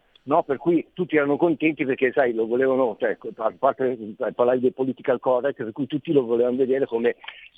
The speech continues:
la pi-, piazza, ehm, Piazza Affari, eh, ha delle strutture del ventennio che sono eccezionali a livello architettonico, per cui molti hanno voluto vedere questo dito di Cateran come un, eh, fanculizzare il fascismo. Mentre invece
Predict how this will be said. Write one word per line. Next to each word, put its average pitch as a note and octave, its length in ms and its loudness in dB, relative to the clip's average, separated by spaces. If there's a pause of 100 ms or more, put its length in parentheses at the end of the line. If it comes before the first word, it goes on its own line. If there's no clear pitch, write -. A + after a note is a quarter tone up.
la B2+ 180 0
pi-, C#3 200 -4
piazza, C#3+ 600 0 (180)
ehm, A2+ 180 -6
Piazza C#3+ 300 -2
Affari, C#3 360 -2 (400)
eh, B2 380 2 (300)
ha C3 140 2
delle C3 240 -2
strutture C3 640 -2
del A2+ 180 0
ventennio B2+ 500 2
che G2 100 -8
sono A#2+ 160 -2
eccezionali A#2 600 0
a A2 40 2
livello A2 260 2
architettonico, E3 680 -2
per E3+ 120 -10
cui E3+ 160 -2
molti C3+ 240 0
hanno C3 160 2
voluto A#2+ 280 0
vedere B2 380 2
questo C3+ 340 -4
dito C3 240 -2
di D3+ 80 0
Cateran C3 400 0
come A2+ 280 0
un, A#2 280 0
eh, A2+ 760 -2
fanculizzare B2+ 720 0
il A2+ 100 -4
fascismo. G2+ 680 -6 (380)
Mentre G#3 400 0
invece E3+ 640 0